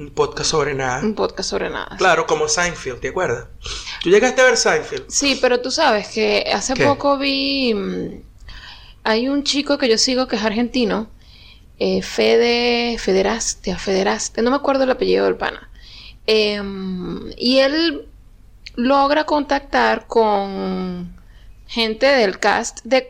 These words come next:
Speaker 2: cualquier vaina, de, de, de, puede ser de series, puede ser de gente que estuvo involucrada en, en, en la producción de alguna
Speaker 1: Tú
Speaker 2: serie.
Speaker 1: me estás hablando que esto es un, es un podcast argentino sobre series.
Speaker 2: No es un podcast, es, el
Speaker 1: ¿Qué
Speaker 2: chico
Speaker 1: es?
Speaker 2: tiene como un web show.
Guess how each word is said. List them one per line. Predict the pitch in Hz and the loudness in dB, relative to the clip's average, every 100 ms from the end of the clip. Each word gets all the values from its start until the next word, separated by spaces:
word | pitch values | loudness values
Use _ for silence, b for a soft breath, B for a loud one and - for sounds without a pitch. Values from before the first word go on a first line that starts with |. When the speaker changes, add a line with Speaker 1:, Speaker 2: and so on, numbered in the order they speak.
| - | -8
Speaker 2:
cualquier | 185 190 233 247 | -8 -2 2 4
vaina, | 220 175 170 135 | 4 2 -2 -6
de, | 156 185 175 | -2 0 0
de, | 180 175 | 0 0
de, | 170 175 170 165 | 0 0 0 -2
puede | 180 185 | 0 0
ser | 208 220 | 2 2
de | 214 226 | 2 2
series, | 233 226 233 247 247 247 240 | 2 4 6 6 6 4 0
puede | - 190 | 0 0
ser | - 208 | 2 0
de | |
gente | 214 220 | 0 0
que | - | -2
estuvo | 196 190 | 0 2
involucrada | 220 202 190 175 180 | 4 2 4 4 4
en, | 214 214 | 2 0
en, | 208 196 180 B B B B | -4 -4 -6 B B B B
en | 220 | 0
la | 208 | 2
producción | 202 185 180 - 208 | 2 2 0 -2 2
de | 214 | 2
alguna | 214 214 208 | 2 2 0
Speaker 1:
Tú | |
Speaker 2:
serie. | - 226 233 233 233 | 2 4 4 6 6
Speaker 1:
me | |
estás | 233 208 | 6 6
hablando | 214 214 208 202 | 6 6 4 0
que | 185 | -2
esto | 165 - | -8 -6
es | 185 | -6
un, | 185 - | -6 -6
es | 165 | -6
un | 160 185 | -4 -8
podcast | - 185 185 190 180 - | -8 -8 -6 -4 -4 -2
argentino | 170 139 127 139 147 | -2 -4 -8 -12 -10
sobre | 170 180 160 131 | -6 0 0 2
series. | - 139 143 165 | 0 0 -2 2
Speaker 2:
No | 233 247 | 4 4
es | 262 | 4
un | 269 | 2
podcast, | 233 175 - - - - - | 0 -2 -4 -10 -10 -12 -4
es, | 220 | -4
el | 214 269 | -2 -2
Speaker 1:
¿Qué | 302 | -2
Speaker 2:
chico | 302 | -2
Speaker 1:
es? | 311 | 0
Speaker 2:
tiene | 269 262 | 0 0
como | 269 247 | 0 0
un | 220 | 2
web | 214 208 | 2 2
show. | - - - | -2 -2 -4